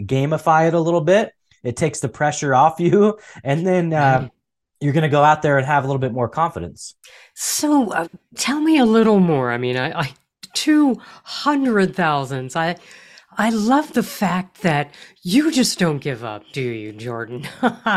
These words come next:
Speaker 1: No,
Speaker 2: I
Speaker 1: no,
Speaker 2: mean,
Speaker 1: that, that,
Speaker 2: that's
Speaker 1: that's the thing.
Speaker 2: awesome. And
Speaker 1: And
Speaker 2: you don't, you don't take things personally, too. It's like, there's a no, it's not about me. So tell me a little more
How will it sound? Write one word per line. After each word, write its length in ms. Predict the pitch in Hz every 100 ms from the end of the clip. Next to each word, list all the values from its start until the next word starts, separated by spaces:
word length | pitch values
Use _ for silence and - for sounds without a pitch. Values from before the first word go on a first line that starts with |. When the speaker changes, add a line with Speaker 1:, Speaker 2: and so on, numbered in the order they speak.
| -
Speaker 1:
No, 240 | 117 95
Speaker 2:
I 20 | 85 - 104
Speaker 1:
no, 240 | 113 196
Speaker 2:
mean, 120 | 208 208
Speaker 1:
that, 180 | 117 -
that, 200 | 208 -
Speaker 2:
that's 20 |
Speaker 1:
that's 200 | 139 139
the 60 |
thing. 340 | 165 175 117 202
Speaker 2:
awesome. 100 | 170
And 100 | 113
Speaker 1:
And 100 | 247
Speaker 2:
you 120 | 294 294
don't, 260 | 294 254
you 100 | 262
don't 220 | 294 302
take 220 | 294 302 311
things 260 | 294 233
personally, 1000 | - - 220 262 - 294 226 175 151 139
too. 340 | 139 - 269 214
It's 300 | 147 143 -
like, 320 | 185 156 143 - - - _ -
there's 260 | 160 139
a 80 | 175
no, 380 | 160 151 233 277 -
it's 260 | 165 -
not 300 | 165 151 135
about 340 | 135 135 135 143
me. 500 | 180 262 160 147 143 - -
So 420 | - - 330 294 - - - _
tell 260 | - 269 320
me 160 | 330
a 80 | 311
little 280 | 247 233 208
more 420 | 180 131 131 147